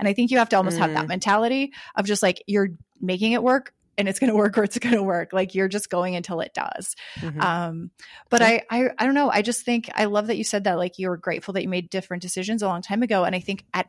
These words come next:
Speaker 1: any point in our lives, we can start to make different
Speaker 2: Totally.
Speaker 1: decisions.
Speaker 2: What would you say to someone who's like, "Well, you know,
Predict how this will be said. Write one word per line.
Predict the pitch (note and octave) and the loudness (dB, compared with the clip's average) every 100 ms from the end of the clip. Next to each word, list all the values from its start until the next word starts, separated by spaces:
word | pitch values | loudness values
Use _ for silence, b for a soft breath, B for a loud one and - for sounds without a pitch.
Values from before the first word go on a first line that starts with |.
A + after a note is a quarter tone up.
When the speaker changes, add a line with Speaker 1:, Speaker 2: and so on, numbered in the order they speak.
| - | -2
Speaker 1:
any | G3 G#3 | -2 -2
point | - - F#3+ | -6 -6 -4
in | F#3 | -4
our | F3 | -2
lives, | E3 E3+ E3+ | 0 -2 -4
we | E3+ | -8
can | D#3+ | -8
start | - - | -10 -10
to | D3 | -10
make | - | -6
different | E3+ B3 | -4 -4
Speaker 2:
Totally. | C#4+ E3+ | -4 -6
Speaker 1:
decisions. | - - - - - - | -8 -10 -14 -12 -10 2
Speaker 2:
What | D#4 | 6
would | F#4+ | 6
you | G#4 | 6
say | F#4 | 4
to | E4+ | 4
someone | F4 D#4+ D4+ | 4 4 4
who's | C#4+ C4+ | 4 4
like, | B3+ A#3+ - - b b b b b | 4 2 -2 -18 b b b b b
"Well, | G#3+ D4+ D4+ C4+ C#4 - - | 4 8 8 8 6 2 -2
you | G3+ G#3+ | 2 4
know, | G3+ G3 F#3 | 6 6 4